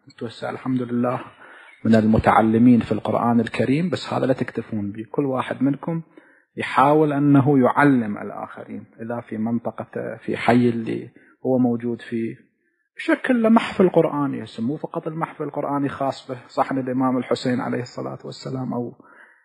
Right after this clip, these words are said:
الحسينية الفلانية، حتى واحد في بيته يتمكن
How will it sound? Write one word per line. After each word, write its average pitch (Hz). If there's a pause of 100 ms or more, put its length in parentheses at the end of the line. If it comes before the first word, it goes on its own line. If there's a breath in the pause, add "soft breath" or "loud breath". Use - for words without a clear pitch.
(100)
الحسينية 117
الفلانية، 117
حتى -
واحد 214
في 165
بيته 214
يتمكن 180